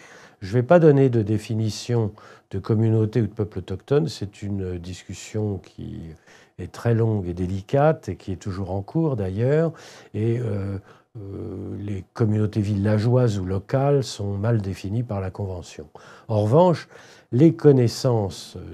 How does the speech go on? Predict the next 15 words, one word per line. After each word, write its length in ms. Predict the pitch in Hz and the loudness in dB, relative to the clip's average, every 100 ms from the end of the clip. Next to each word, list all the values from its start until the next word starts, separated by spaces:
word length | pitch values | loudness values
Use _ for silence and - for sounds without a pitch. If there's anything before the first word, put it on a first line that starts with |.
| 82 | -4
dont 160 | 98 | -4
il 200 | - 90 | -4 -10
s'agit 440 | - 95 92 156 170 | -8 -8 -2 -2 -2
sont 200 | - 120 | -2 -2
des 140 | 101 | -2
connaissances 640 | - 151 123 - 135 120 | 2 2 2 0 -2 -2
et 60 | 95 | -6
pratiques 600 | - 92 - 180 180 - - - - | -8 -10 -4 -6 -6 -12 -20 -20 -16
qui 160 | - 101 | -8 -2
caractérisent 880 | - 156 156 - 131 123 127 107 95 | 0 2 2 2 2 4 2 2 0
des 80 | |
modes 180 | 95 117 | 0 0
de 100 | 107 | 2
vie 180 | 104 107 | 0 -2
traditionnels 840 | - 95 90 85 - 95 92 82 | -4 -6 -6 -8 -6 -6 -6 -8